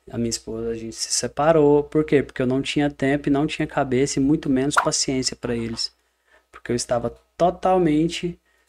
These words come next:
afundado naquilo que eu precisava fazer, que era da empresa, né? Mas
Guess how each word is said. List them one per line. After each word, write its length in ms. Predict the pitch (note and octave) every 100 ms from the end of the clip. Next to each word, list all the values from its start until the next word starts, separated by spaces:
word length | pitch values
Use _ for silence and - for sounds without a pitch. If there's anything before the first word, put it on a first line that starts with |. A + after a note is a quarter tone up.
| _ _
afundado 920 | - - - F3+ F3+ D3 C3 C#3+ D#3 - _ _ _ -
naquilo 520 | D3 E3 - D3 D3
que 100 | C#3+
eu 60 | D3+
precisava 400 | D3+ - C#3 C#3+
fazer, 400 | - F3 C#3 A#2 _ _ _ _ _ _ _ -
que 120 | - B2
era 340 | A#2 B2+ - _ _
da 120 | B2
empresa, 460 | B2 A#2+ B2+ A#2+ A#2
né? 180 | A#2 C3
Mas 600 | D#3 A#2+ B2+ G3+ - -